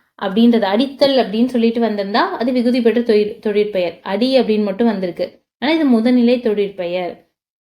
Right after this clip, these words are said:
"அறிஞர் அண்ணா தம் பேச்சால் புகழ் பெற்றார்."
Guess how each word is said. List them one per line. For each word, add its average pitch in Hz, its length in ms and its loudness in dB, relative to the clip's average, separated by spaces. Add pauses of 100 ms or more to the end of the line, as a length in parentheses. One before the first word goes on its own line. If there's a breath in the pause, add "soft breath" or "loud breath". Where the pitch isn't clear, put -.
(140)
"அறிஞர் 302 380 4
அண்ணா 262 280 2
தம் 247 240 0
பேச்சால் 262 640 0
புகழ் 254 420 2
பெற்றார்." 202 600 -2